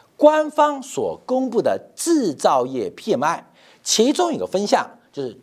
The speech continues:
主要的原材料的购进价格指数，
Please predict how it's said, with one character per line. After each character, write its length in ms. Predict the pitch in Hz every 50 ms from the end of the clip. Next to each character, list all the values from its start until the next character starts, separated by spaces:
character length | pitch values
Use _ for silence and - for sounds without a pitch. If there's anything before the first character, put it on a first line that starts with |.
| _
主 360 | _ - - 180 151 123 110 143
要 240 | 240 294 254 180
的 280 | - - 104 90 - - - _
原 460 | 135 131 139 143 160 208 262 294 294
材 300 | - - 147 117 123 151
料 240 | 185 196 151 117 92
的 200 | 92 85 90 - _ _
购 400 | - 339 349 311 233 160 113 104
进 360 | 113 - 202 151 110 101 110
价 240 | - 302 - - 233
格 220 | - - 113 131
指 300 | 156 - - - 120 92 -
数， 340 | - - 311 247 - -